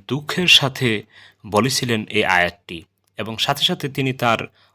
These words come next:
অন্য ছেলেদেরকে, যারা দুষ্কৃতিকারী ছিল, তাদেরকে বুঝিয়েছিলেন, হেদায়েতের পথে ডেকেছিলেন, কিন্তু তারা তার কথায় সাড়া দেয়নি। তখন তিনি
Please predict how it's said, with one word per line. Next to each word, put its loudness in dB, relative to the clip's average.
অন্য -4
ছেলেদেরকে, -2
যারা 0
দুষ্কৃতিকারী 0
ছিল, -2
তাদেরকে -4
বুঝিয়েছিলেন, 0
হেদায়েতের -2
পথে -4
ডেকেছিলেন, -2
কিন্তু -10
তারা 0
তার -4
কথায় -8
সাড়া 0
দেয়নি। -2
তখন -4
তিনি 0